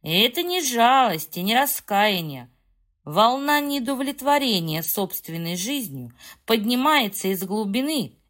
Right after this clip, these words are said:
и вот-вот затопит меня с головой. Телефон вибрирует снова. "Да,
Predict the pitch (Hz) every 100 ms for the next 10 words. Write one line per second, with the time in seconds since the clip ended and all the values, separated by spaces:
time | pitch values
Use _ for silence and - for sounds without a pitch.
0 | _ - 226 220 247 247 294 370 277 330
1 | 349 - 202 147 - 143 - 160 156 143
2 | 151 170 185 180 143 123 _ _ _ _
3 | _ _ - 277 330 339 269 233 214 214
4 | 202 202 - 180 147 131 - _ _ _
5 | _ _ - 233 269 277 262